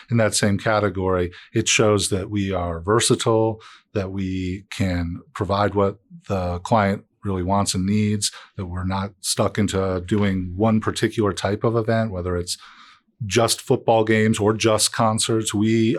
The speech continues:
are multi-purpose, trying to develop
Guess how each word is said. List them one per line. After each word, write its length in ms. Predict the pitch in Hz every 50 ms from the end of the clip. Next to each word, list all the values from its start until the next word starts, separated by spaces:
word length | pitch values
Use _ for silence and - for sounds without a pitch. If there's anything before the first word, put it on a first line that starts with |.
| -
are 280 | 101 101 98 98 98 95
multi-purpose, 1120 | 95 95 98 107 113 - - 107 101 - - 104 101 92 - 107 98 98 98 92 - - - - - - - _ _
trying 580 | - - - 113 110 110 107 107 107 107 107 104 -
to 400 | - 110 104 98 98 98 95 92 87 - - _ _ _ -
develop 600 | - 95 87 90 107 104 101 101 101 98 98